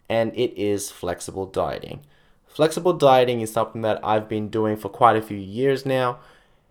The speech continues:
and I actually implemented it in a really weird way, and I'm gonna let you guys know basically what it is, how I discovered it,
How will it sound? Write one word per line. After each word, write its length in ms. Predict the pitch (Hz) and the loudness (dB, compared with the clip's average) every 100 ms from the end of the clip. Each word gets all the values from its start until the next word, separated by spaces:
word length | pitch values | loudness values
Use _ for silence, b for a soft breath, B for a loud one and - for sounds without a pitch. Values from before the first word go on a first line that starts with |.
| b b b - | b b b 4
and 260 | 139 143 | 6 8
I 120 | 151 | 8
actually 380 | 156 214 - 175 | 6 4 -2 0
implemented 520 | 147 147 139 127 123 | 0 0 0 0 0
it 220 | 110 110 - | -2 -2 -4
in 160 | 110 | -2
a 80 | 110 | 0
really 280 | 107 131 160 | 0 0 0
weird 340 | 113 120 95 | 0 -2 0
way, 200 | 110 107 | 2 2
and 80 | 95 | 0
I'm 80 | 104 | -4
gonna 140 | 127 | 0
let 160 | 131 127 | 0 0
you 80 | 113 | 0
guys 300 | 120 110 107 | 0 0 -2
know 400 | 113 107 104 101 - _ _ | -2 0 -2 -4 -12 _ _
basically 540 | 104 107 107 104 98 98 | -4 -4 -6 -8 -8 -4
what 240 | 98 120 | 2 4
it 100 | 139 | 6
is, 540 | 123 117 110 - - - | 4 4 0 -6 -12 -6
how 240 | - 110 107 | 2 4 4
I 40 | |
discovered 540 | 101 101 - 135 123 | 0 -4 2 2 4
it, 420 | 123 120 113 - | 6 6 4 0